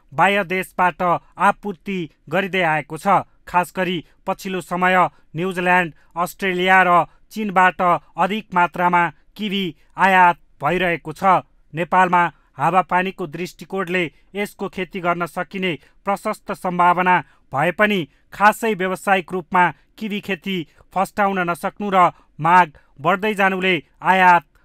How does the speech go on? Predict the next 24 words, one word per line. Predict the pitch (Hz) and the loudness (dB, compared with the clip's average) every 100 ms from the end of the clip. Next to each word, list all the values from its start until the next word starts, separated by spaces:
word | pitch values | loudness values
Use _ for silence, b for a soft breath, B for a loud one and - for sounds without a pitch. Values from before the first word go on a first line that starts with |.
| _ | _
बढ्दै | 135 185 175 180 | -2 -2 0 -2
गएको | 156 151 - 160 | 0 -2 -4 -4
हो। | 185 147 _ _ - | -2 -2 _ _ -8
नेपालमै | 170 190 185 185 180 | -4 2 2 2 -4
उत्पादन | 175 - 180 175 | -6 -2 0 0
गरी | 165 175 180 135 _ _ | -4 -2 -2 -6 _ _
बजार | 156 180 185 | -4 2 4
आपूर्ति | 180 175 185 - 165 | 4 0 -6 -10 -6
गरी | 165 170 147 _ _ | -2 -2 -6 _ _
आम | 175 208 202 | 2 4 4
नेपालीको | 175 - 180 175 - 180 139 _ - | -2 0 0 0 -4 -4 -4 _ -16
उपभोक्ता | 185 190 165 - 190 180 | -6 -4 -4 -4 -4 -4
स्तरसम्म | - 175 - 185 185 | -4 -6 -4 -4 -4
पुर्याउन | - 180 175 170 | -4 -2 -2 -2
सके | - 190 196 175 - _ 202 | -8 -6 -2 -4 -6 _ -10
यसको | 208 - 190 | -10 -8 -12
क्षेत्र | - 185 185 | -10 -8 -6
विस्तार | 170 170 190 180 | -6 -4 0 0
गर्न | 165 175 180 151 | 2 0 0 -2
प्रशस्त | _ _ 202 202 214 - - 196 175 - _ | _ _ -6 -4 -6 -8 -2 2 2 -2 _
सम्भावना | - 196 185 185 175 180 | -4 -2 2 2 2 0
रहेको | 165 156 151 151 | 0 -2 -6 -12
छ। | - 190 143 _ _ - | 0 0 0 _ _ -10
नेपालमा | 165 190 175 180 180 | -6 2 2 4 2